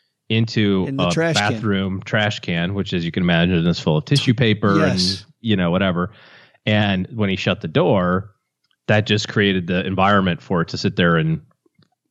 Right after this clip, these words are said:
Speaker 1: you know, start
Speaker 2: Yeah.
Speaker 1: on fire.
Speaker 2: No wind,
Speaker 1: And then
Speaker 2: no
Speaker 1: he
Speaker 2: nothing.
Speaker 1: Nothing. So then he went up there to check on it to make sure everything was okay. And there was a fire in the bathroom, and he left the door open and went back downstairs and didn't tell anybody.
Speaker 2: What the hell?
Speaker 1: Well, you know, he was eight.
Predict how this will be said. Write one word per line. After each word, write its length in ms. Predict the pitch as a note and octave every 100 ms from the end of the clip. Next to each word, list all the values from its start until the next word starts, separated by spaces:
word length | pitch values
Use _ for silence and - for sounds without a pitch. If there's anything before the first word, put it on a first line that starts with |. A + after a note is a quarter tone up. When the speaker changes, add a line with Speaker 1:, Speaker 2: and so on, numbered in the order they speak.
| _ -
Speaker 1:
you 120 | G2
know, 240 | D#2 F2 -
start 260 | - -
Speaker 2:
Yeah. 60 | E2
Speaker 1:
on 60 |
fire. 340 | E2 G#2+ F2+ D#2
Speaker 2:
No 160 | D3+ D3
wind, 180 | C#3+
Speaker 1:
And 80 | D#3+
then 60 | C3+
Speaker 2:
no 80 | B2
Speaker 1:
he 60 |
Speaker 2:
nothing. 360 | C3+ D3+ A2+ G2+ _ _ _ _ -
Speaker 1:
Nothing. 240 | G2 F#2+ D#3+ - -
So 160 | -
then 160 | B2 B2
he 80 | A#2+
went 180 | G2+ A#2
up 120 | D3
there 120 | G#2+
to 80 | F2+
check 320 | - C#3+ A2+
on 160 | F2+ E2+
it 160 | -
to 60 | -
make 120 | G2+ -
sure 100 | G#2+
everything 160 | G2 F#2
was 80 | F#2
okay. 540 | F2 B2+ G2+ F2 -
And 460 | G#2+ G2 F#2 F2+ - _ -
there 100 | G2
was 100 | F2+
a 40 |
fire 200 | - D3
in 60 | B2+
the 60 | G2+
bathroom, 420 | F#2 F2 F2 F2
and 100 | -
he 60 | F#2+
left 180 | G2+ G2
the 80 | F#2
door 240 | G#2+ A2
open 260 | F#2 F#2 F2
and 100 | F2
went 140 | F2+
back 140 | F2
downstairs 400 | F2+ E2+ F#2 E2
and 80 | E2+
didn't 140 | D#2 D2
tell 120 | F2+
anybody. 440 | D#2+ D2+ E2 A2+ - _ _ _ _ _ _ -
Speaker 2:
What 140 | F3
the 80 | G3
hell? 320 | F3 F#3 C3+ _ _ _ _ _ _ _ _ -
Speaker 1:
Well, 180 | A3 F3
you 80 | C3
know, 120 | A2+
he 100 | B2+
was 120 | C3+
eight. 260 | E2+ E2